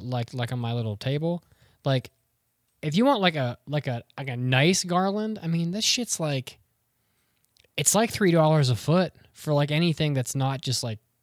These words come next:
complete rubbish. I mean, it, it gets expensive. So, like, we have, like, this one little garland here where I couldn't even find a place to put it really in my current apartment 'cause I didn't wanna, like, put nails and everything. Uh, and we got, like, the tree,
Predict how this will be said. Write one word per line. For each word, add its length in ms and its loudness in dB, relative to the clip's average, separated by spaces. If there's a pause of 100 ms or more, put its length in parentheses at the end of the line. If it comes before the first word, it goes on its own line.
(320)
complete 340 -6
rubbish. 600 -4 (140)
I 60 -6
mean, 200 -2
it, 160 -6
it 120 -10
gets 220 -6
expensive. 600 -6
So, 120 -4
like, 140 -4
we 140 -2
have, 200 0
like, 220 -6 (540)
this 200 4
one 140 4
little 180 4
garland 440 4
here 360 2
where 120 2
I 60 2
couldn't 200 -2
even 140 0
find 160 -2
a 40 -2
place 240 0
to 60 -12
put 200 -2
it 80 -6
really 260 -2
in 100 -4
my 180 -4
current 340 -6 (360)
apartment 400 -6
'cause 140 -4
I 60 0
didn't 120 -2
wanna, 120 -2
like, 180 -4
put 140 -6
nails 360 -2
and 80 -4
everything. 420 -6 (920)
Uh, 380 -4
and 100 -8
we 80 -4
got, 120 -2
like, 120 -4
the 80 -4
tree, 600 -2